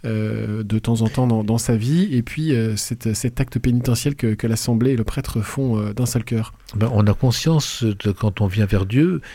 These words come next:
Speaker 2: et plus on va vers Dieu, et plus profondément on accède à lui, plus on, on se, on se rend compte qu'on, qu'on est, qu'on est pécheur, qu'on est créature d'abord,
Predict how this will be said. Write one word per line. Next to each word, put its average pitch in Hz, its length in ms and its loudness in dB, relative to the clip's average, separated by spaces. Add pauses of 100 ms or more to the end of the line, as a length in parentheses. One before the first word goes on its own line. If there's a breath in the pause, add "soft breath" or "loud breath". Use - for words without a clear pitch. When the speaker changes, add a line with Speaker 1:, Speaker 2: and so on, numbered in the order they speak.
(120)
Speaker 2:
et 98 240 2 (240)
plus 135 220 2
on 110 40 2
va 104 100 0
vers 92 200 0
Dieu, 110 280 4
et 92 40 -2
plus 117 240 2
profondément 101 720 0
on 92 220 -2
accède 92 360 0
à 87 80 2
lui, 147 300 4 (240 loud breath)
plus 127 160 2
on, 120 80 4
on 98 220 0
se, - 180 -4
on 92 220 -2
se - 100 -6
rend 98 200 0
compte 127 260 0
qu'on, - 180 -4
qu'on 92 280 -4
est, 90 140 -2
qu'on 90 160 -6
est 90 80 -2
pécheur, 120 460 0
qu'on 95 120 -4
est 92 80 0
créature 98 480 -2
d'abord, 127 420 0